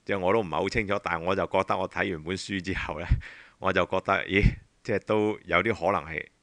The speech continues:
係流嘅喎，嚇。但係即係我噉諗啊，但係即係老實講啊，好多人係覺得係真嘅呢本嘢，因為我早排先見，因為早幾年前，呃，呢一個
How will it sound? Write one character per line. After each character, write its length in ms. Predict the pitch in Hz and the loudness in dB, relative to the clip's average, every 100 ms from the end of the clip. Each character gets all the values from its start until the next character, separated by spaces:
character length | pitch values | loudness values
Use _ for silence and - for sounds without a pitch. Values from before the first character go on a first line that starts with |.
| - | -10
係 80 | 71 | -10
流 100 | - - | -10 -16
嘅 200 | - 73 | -14 -12
喎， 220 | 76 80 | -10 -8
嚇。 180 | 80 85 - - - _ _ | -8 -8 -12 -20 -20 _ _
但 160 | 90 95 | 6 6
係 40 | |
即 80 | 127 | 6
係 40 | 107 | 2
我 220 | 95 101 | 2 0
噉 60 | |
諗 240 | 107 82 101 | -2 -2 -4
啊， 100 | 92 | 0
但 200 | 85 90 | 2 2
係 140 | 87 - _ - | 2 -6 _ -4
即 80 | 139 | 2
係 60 | 110 | 2
老 80 | |
實 180 | 101 90 | 2 -2
講 180 | - 101 | -2 -2
啊， 120 | 101 | -2
好 160 | 82 98 | -4 0
多 100 | 107 | 0
人 100 | 85 | 0
係 120 | 80 | -4
覺 120 | 87 | -4
得 100 | 87 | 0
係 80 | 80 - | 0 2
真 120 | 82 85 | 0 0
嘅 120 | 76 76 | -4 -12
呢 80 | |
本 160 | 85 85 | -10 -8
嘢， 120 | 82 | -6
因 120 | 87 120 | -2 0
為 80 | 98 | 0
我 160 | 92 | -2
早 260 | - 123 107 | -2 0 0
排 240 | - 78 | -2 -8
先 180 | 87 104 | -8 -8
見， 200 | 98 90 | -8 -6
因 80 | 104 | -6
為 80 | 92 | -4
早 160 | 95 | -4
幾 160 | 87 101 | -2 -4
年 180 | 82 - | -4 -10
前， 200 | - 90 _ _ - - - _ _ - | -20 -20 _ _ -20 -20 -20 _ _ -4
呃， 420 | 87 82 82 82 | 0 2 2 0
呢 100 | 90 | -2
一 100 | 107 | -4
個 160 | - | -2